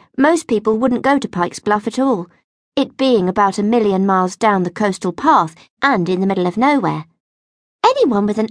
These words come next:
ounce of sense would walk to the first stile and then come back for tea and cakes in the harbour cafe. I'd never been as far as Pikes Bluff before, so when Toby invited me, I said yes. I thought there must be some kind of shelter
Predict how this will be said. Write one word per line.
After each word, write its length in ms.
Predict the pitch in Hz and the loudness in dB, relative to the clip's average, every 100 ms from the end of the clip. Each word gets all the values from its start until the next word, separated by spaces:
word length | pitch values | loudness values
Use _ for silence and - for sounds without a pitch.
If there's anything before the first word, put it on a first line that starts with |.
| 285 | 0
ounce 300 | 311 - - | 0 -2 -6
of 80 | 208 | -4
sense 520 | - 269 151 - - | 0 0 0 -6 -4
would 140 | 202 | -4
walk 420 | 190 196 349 - - | -4 0 0 -2 -8
to 100 | - | -8
the 80 | 208 | -4
first 320 | - 453 392 | 0 0 0
stile 460 | - 202 196 196 208 _ - | -2 2 2 0 -6 _ -2
and 120 | 240 | 0
then 200 | 240 226 | 0 -2
come 240 | 226 311 | 0 2
back 180 | 277 277 | 2 0
for 80 | - | -4
tea 260 | - 277 254 | -4 0 0
and 140 | 208 | 0
cakes 320 | 240 208 - | 0 -2 -2
in 80 | 190 | -4
the 80 | 196 | -2
harbour 300 | 214 208 214 | 0 0 -2
cafe. 500 | - 240 - 170 - _ _ _ _ _ _ _ _ _ | -4 -4 -2 -6 -8 _ _ _ _ _ _ _ _ _
I'd 160 | 294 359 | -2 2
never 220 | 440 330 | 2 2
been 240 | 269 320 311 | 2 2 2
as 160 | 226 | 0
far 260 | - 208 180 | 0 2 2
as 100 | 180 | -2
Pikes 360 | - 208 208 | -2 -4 -4
Bluff 280 | - 214 185 | -4 -4 -2
before, 420 | - 175 170 160 180 _ _ - | -6 -6 -4 -4 -6 _ _ -6
so 160 | 254 | -2
when 220 | 247 359 370 | 2 2 2
Toby 340 | 294 294 220 | 0 2 2
invited 480 | 190 208 240 226 180 | 0 0 0 -2 -4
me, 260 | 156 180 _ | -4 -6 _
I 80 | 415 | -6
said 240 | - 190 | -4 -4
yes. 340 | 330 381 - - _ _ _ _ _ _ - | -2 -4 -6 -20 _ _ _ _ _ _ -4
I 80 | 311 | -2
thought 280 | 381 403 - _ | 0 0 -2 _
there 120 | 302 | 0
must 220 | 311 480 - | 2 0 -2
be 80 | |
some 300 | 277 311 302 | -2 0 0
kind 240 | 277 233 196 | 0 -2 -2
of 80 | - | -4
shelter 480 | 190 160 165 165 | -2 -4 -4 -8